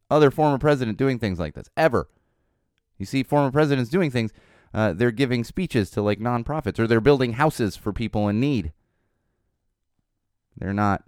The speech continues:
trying to insert themselves ridiculously into government and causing riots and causing people to wanna thro-, overthrow the government. But I, let me don't go,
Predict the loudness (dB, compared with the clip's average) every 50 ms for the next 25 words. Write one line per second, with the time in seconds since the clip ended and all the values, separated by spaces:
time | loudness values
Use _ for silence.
0 | _ -10 -4 -2 0 0 0 0 -2 -2 -4 -6 -8 -10 -4 -2 -2 -2 -2 -2
1 | -6 -6 -4 -4 -4 -4 -4 -2 -4 -2 -2 -2 -2 0 -2 -2 -2 -2 -4 -6
2 | -6 -4 -4 -6 -6 -6 -2 0 0 0 0 -2 -2 -4 -4 -4 -6 -8 -8 -6
3 | -4 -4 -4 -2 -4 -4 -6 -6 -6 -10 -12 _ _ _ _ _ _ _ _ _
4 | _ _ _ 0 2 4 4 4 4 2 0 0 -4 -14 -14 -12 -10 -10 -10 -4
5 | -2 0 0 0 -2 -4 -6 -6 -6 -8 -12 -18 _ _ _ _ _ _ _ _
6 | -8 -8 -6 -4 -4 -6 -4 -2 -2 -2 -2 -4 -6 -8 -4 0 0 0 0 -2
7 | -4 -4 -4 -4 -4 0 2 2 2 2 0 -2 -4 -2 0 0 0 0 -2 -4
8 | -6 -6 -4 -2 0 2 2 2 2